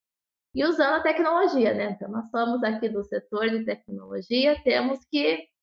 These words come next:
que sempre buscar essa evolução, né? Como a tecnologia pode facilitar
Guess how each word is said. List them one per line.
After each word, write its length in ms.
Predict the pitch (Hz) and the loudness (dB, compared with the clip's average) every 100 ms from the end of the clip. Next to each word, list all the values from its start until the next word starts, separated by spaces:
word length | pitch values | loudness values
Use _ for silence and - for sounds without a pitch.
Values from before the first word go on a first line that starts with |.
| _ _ _ _ | _ _ _ _
que 100 | 254 | -2
sempre 380 | 247 254 240 285 | 0 2 2 2
buscar 520 | 254 277 - 254 294 | 2 0 0 0 2
essa 240 | 320 302 294 | 4 4 4
evolução, 640 | 247 240 226 233 214 180 185 | 2 2 0 0 2 2 2
né? 180 | 196 - | -2 -4
Como 260 | 240 277 320 | -4 -2 -2
a 80 | 294 | 0
tecnologia 840 | 269 269 233 220 220 226 269 302 | 0 0 0 2 0 2 2 2
pode 380 | 294 254 254 254 | 2 4 2 0
facilitar 840 | 247 240 233 233 226 214 202 214 | -2 -2 -4 -4 0 2 2 -2